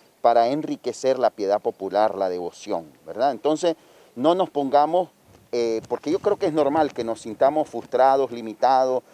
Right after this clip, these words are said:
impotentes. No, veamos la oportunidad para mostrar la riqueza espiritual de la piedad popular y transmitirla a los demás. En segundo lugar, los promesantes, es decir, aquellos que han hecho una promesa,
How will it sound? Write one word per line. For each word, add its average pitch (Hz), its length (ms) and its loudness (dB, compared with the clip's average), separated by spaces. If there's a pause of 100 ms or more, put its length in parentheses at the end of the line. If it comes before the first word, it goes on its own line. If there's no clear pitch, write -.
(160)
impotentes. 117 720 -2 (180)
No, 117 300 0 (420)
veamos 156 540 4 (160)
la 127 160 4
oportunidad 120 1000 -2
para 110 340 2 (280)
mostrar 135 640 0
la 131 160 2
riqueza 104 880 -8 (380)
espiritual 117 600 0
de 131 120 0
la 117 80 4
piedad 110 280 0
popular 117 420 0
y 123 40 -6
transmitirla 117 840 -4
a 98 100 -6
los 98 120 -6
demás. 87 320 -10 (460)
En 139 100 -6
segundo 208 400 2
lugar, 160 540 2 (480)
los 175 320 4
promesantes, 131 960 0 (160)
es 143 100 2
decir, 156 320 0
aquellos 170 420 0
que 147 120 0
han 139 100 0
hecho 139 180 -6
una 127 160 0
promesa, 101 640 -4